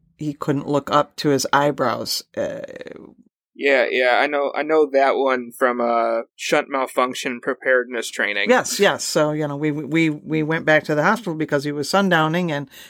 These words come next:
Speaker 1: had a fever, and, uh, that's when they admitted him. So, um, it was just, you know, then,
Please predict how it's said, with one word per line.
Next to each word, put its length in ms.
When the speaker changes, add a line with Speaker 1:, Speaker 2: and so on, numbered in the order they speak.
Speaker 1:
had 160
a 40
fever, 640
and, 480
uh, 300
that's 200
when 120
they 140
admitted 360
him. 180
So, 460
um, 540
it 100
was 220
just, 320
you 60
know, 260
then, 220